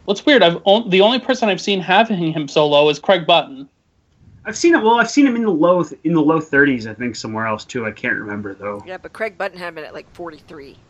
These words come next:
Speaker 1: Yep.
Speaker 2: It's true, and he also had Max Jones down there too, which kinda also caught me off guard. Although Max is, uh, has a, a, e-, even odds of being Luch or being Zach Kassian, which is a
Speaker 3: Oh,
Speaker 2: scary.
Speaker 3: yeah, he's the bad guy.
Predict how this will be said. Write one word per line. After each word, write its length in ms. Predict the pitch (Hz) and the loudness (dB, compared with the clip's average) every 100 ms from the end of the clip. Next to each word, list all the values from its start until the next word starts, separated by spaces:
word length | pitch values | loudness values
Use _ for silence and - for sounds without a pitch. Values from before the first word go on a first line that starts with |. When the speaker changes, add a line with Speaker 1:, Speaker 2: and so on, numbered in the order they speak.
| _ _ 156 | _ _ -2
Speaker 1:
Yep. 200 | 170 - | -2 -2
Speaker 2:
It's 160 | - - | -10 -2
true, 220 | - 196 | 4 6
and 80 | 156 | 6
he 120 | 190 | 6
also 260 | 185 180 160 | 6 4 0
had 180 | 147 135 | 0 0
Max 240 | 139 - | -2 -4
Jones 280 | - 127 113 | -6 -6 -6
down 220 | 117 107 | -6 -6
there 140 | 101 98 | -6 -12
too, 260 | - 104 | -10 -12
which 260 | 101 - - | -12 -16 -12
kinda 240 | 120 113 | -6 -4
also 240 | 117 123 110 | -2 -4 -4
caught 240 | 120 110 | -4 -2
me 80 | 113 | -4
off 180 | 104 - | -8 -8
guard. 280 | 110 104 101 | -4 -4 -4
Although 400 | 101 104 104 - _ _ _ | -6 -6 -8 -12 _ _ _
Max 300 | 120 117 - 117 | -2 -2 -2 -8
is, 120 | 104 | -2
uh, 140 | 110 | -2
has 280 | 104 127 113 | 0 0 0
a, 60 | 110 110 | -2 -4
a, 300 | 110 135 131 - | -2 0 0 0
e-, 240 | 156 - | -2 -2
even 240 | 180 165 139 | 2 4 6
odds 220 | 123 113 | 4 0
of 100 | 110 | 0
being 220 | 139 117 | 0 0
Luch 280 | 117 135 - | -2 -2 -2
or 120 | 120 | -8
being 420 | 117 120 117 107 - _ - | -4 -4 -4 -6 -10 _ -4
Zach 240 | 120 - | -4 -2
Kassian, 500 | 127 113 - 113 104 | -2 -2 -2 -10 -10
which 140 | 104 - | -12 -12
is 120 | 107 | -10
a 160 | 107 104 _ _ _ _ - | -8 -10 _ _ _ _ -4
Speaker 3:
Oh, 360 | - 330 320 294 | 0 4 4 4
Speaker 2:
scary. 80 | 285 294 | 0 -2
Speaker 3:
yeah, 120 | 294 | -2
he's 360 | 262 269 285 311 | -4 -8 -12 -12
the 140 | - 202 | -12 -12
bad 440 | - 247 254 226 | -8 -8 -6 -8
guy. 460 | 170 143 120 92 | -10 -10 -12 -16